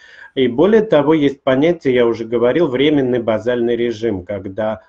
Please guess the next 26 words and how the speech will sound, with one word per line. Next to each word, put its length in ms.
можно 420
полностью 680
на 100
какое-то 500
количество 520
времени, 440
это 200
он 160
сам 320
задаёт, 640
полностью, 680
м, 180
даже 280
не 120
останавливая 840
помпу, 440
отключить 600
подачу 460
инсулина, 540
то 120
есть 140
включить 480
временный 380
базальный 500
режим 360
ноль. 260